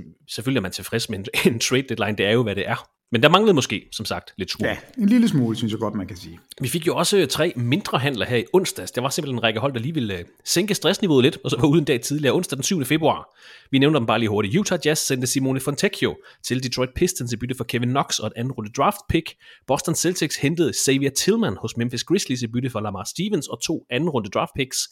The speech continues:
Speaker 1: Og så Detroit Pistons sendte Monty Morris til Minnesota Timberwolves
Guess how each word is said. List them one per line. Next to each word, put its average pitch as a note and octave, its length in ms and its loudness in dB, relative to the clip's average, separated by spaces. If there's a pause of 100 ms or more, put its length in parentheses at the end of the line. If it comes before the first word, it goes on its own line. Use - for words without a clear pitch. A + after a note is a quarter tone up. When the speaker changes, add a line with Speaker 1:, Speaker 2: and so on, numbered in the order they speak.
(300)
Speaker 1:
Og - 80 -10
så C#3 60 -6
Detroit D3+ 360 -4
Pistons C3+ 400 2 (380)
sendte C#3+ 260 0
Monty C3+ 240 0
Morris C#3+ 340 0
til C3 120 -6
Minnesota B2+ 340 -2
Timberwolves C3+ 640 -4